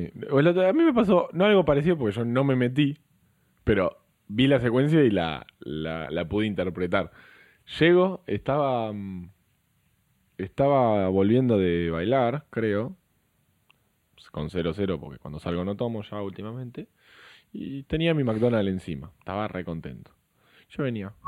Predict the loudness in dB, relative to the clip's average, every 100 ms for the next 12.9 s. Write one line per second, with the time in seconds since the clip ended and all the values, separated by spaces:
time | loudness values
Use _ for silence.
0 | -6 -4 -10 -10 -10 -8 -8 -10 -8 -8
1 | -10 _ _ _ _ _ _ _ _ _
2 | _ _ -6 -2 0 0 -2 -4 -8 -8
3 | -8 -10 -12 -20 _ _ _ _ _ _
4 | _ _ _ -6 0 2 2 -2 -10 -18
5 | -10 0 2 2 2 2 2 2 2 0
6 | -2 _ _ _ _ _ _ _ _ _
7 | _ _ _ _ -20 -2 2 4 4 4
8 | 2 2 2 0 0 -2 0 2 2 2
9 | 2 2 2 2 2 0 2 0 0 -2
10 | -4 -6 -14 _ _ _ _ -6 -4 -2
11 | -2 0 -2 -4 -2 0 0 0 0 0
12 | 0 0 2 4 4 0 0 -2 -2